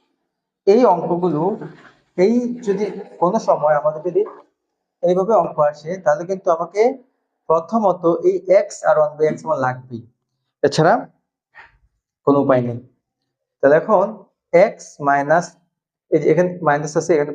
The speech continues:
প্লাস আছে, তো দুইটা সূত্র ইউজ করতে হবে। x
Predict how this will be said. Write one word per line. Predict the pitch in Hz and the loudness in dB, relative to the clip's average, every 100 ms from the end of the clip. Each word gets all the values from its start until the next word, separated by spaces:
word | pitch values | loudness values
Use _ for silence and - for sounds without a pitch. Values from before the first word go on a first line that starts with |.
| 139 | -4
প্লাস | 127 123 - | -4 -4 -14
আছে, | - _ _ _ _ _ _ _ | -20 _ _ _ _ _ _ _
তো | 139 139 | -4 -2
দুইটা | 160 175 | -2 -2
সূত্র | 135 151 | -2 -2
ইউজ | 147 151 | -2 -4
করতে | - 147 | -2 0
হবে। | 156 214 - - _ _ _ _ _ _ _ _ _ _ _ _ 143 147 | 2 0 -6 -18 _ _ _ _ _ _ _ _ _ _ _ _ 0 0
x | 160 | 0